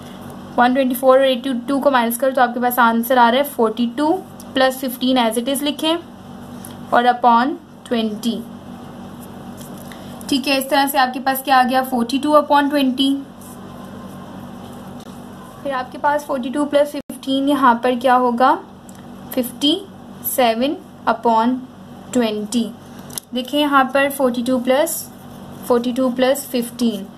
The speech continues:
फ़ाइव और सिक्स सेवन, दोनों को ऐड किया, फ़ोर और वन फ़ाइव। ठीक है, इस तरह से आपने यहाँ पर फ़िफ़्टी सेवन लिखा।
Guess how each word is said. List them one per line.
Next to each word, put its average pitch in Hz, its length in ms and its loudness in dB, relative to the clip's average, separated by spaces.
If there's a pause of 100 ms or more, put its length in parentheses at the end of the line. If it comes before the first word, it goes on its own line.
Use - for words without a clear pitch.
(300)
फ़ाइव 240 320 4
और 294 200 4
सिक्स 254 280 -4
सेवन, 220 360 -2
दोनों 220 220 -2
को 247 80 2
ऐड 240 220 0
किया, 254 160 4
फ़ोर 233 260 2
और 240 100 2
वन 262 240 2 (200)
फ़ाइव। - 200 0 (220)
ठीक 240 200 -6
है, 294 180 2 (360)
इस 240 120 -4
तरह 262 180 2
से 269 120 -2
आपने 240 300 2
यहाँ 214 160 4
पर 277 240 2
फ़िफ़्टी 240 340 -4
सेवन 196 340 -4
लिखा। 202 320 -8